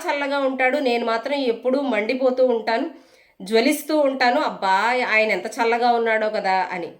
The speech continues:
ఎవరైనా చల్లగా ఉంటే చూడలేమంటాం కదా. అలా ఇక్కడ ఉన్నటువంటి మూడవ కన్ను శిరస్సు మీద, పరమశివుని శిరస్సు మీద ఉన్నటువంటి ఆ చంద్రుణ్ణి చూసి అసూయ పడుతూ ఉంటుందట. ఇలా వీటన్నిటినీ చూసి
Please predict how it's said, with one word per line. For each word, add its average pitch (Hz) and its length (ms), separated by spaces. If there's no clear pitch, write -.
ఎవరైనా 220 300
చల్లగా 247 440
ఉంటే 254 320
చూడలేమంటాం 233 640
కదా. 214 220
అలా 220 400
ఇక్కడ 269 260
ఉన్నటువంటి 285 880
మూడవ 311 480
కన్ను 247 580
శిరస్సు 370 340
మీద, 320 160
పరమశివుని 339 640
శిరస్సు 349 360
మీద 285 220
ఉన్నటువంటి 262 800
ఆ 202 440
చంద్రుణ్ణి 339 380
చూసి 285 260
అసూయ 269 300
పడుతూ 240 320
ఉంటుందట. 180 360
ఇలా 302 280
వీటన్నిటినీ 320 1080
చూసి 240 640